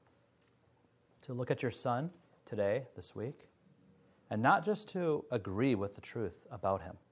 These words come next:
that we know, not just to recall it to mind, but truly to admire him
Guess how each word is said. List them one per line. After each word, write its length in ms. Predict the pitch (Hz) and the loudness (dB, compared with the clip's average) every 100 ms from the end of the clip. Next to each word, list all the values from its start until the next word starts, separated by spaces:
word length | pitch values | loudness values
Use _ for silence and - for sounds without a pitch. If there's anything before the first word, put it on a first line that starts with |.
| _ | _
that 160 | 107 98 | -8 -6
we 120 | 98 | -6
know, 320 | 92 87 80 - _ _ _ _ _ | -6 -6 -10 -18 _ _ _ _ _
not 240 | 127 180 | 6 6
just 220 | 165 190 - | 6 2 2
to 80 | |
recall 360 | 185 - 135 143 | 0 2 2 2
it 80 | - | 0
to 80 | 127 | -4
mind, 400 | 127 131 95 - _ _ _ _ _ _ _ _ _ _ _ - | -4 -4 -10 -18 _ _ _ _ _ _ _ _ _ _ _ 2
but 200 | 165 170 | 2 2
truly 520 | - 240 269 92 92 - - - _ - | 4 6 8 6 0 -16 -20 -20 _ 0
to 360 | 160 135 127 - _ 160 | 4 6 2 -4 _ 6
admire 480 | 160 165 220 254 | 6 6 6 6
him 240 | 113 85 | 4 -2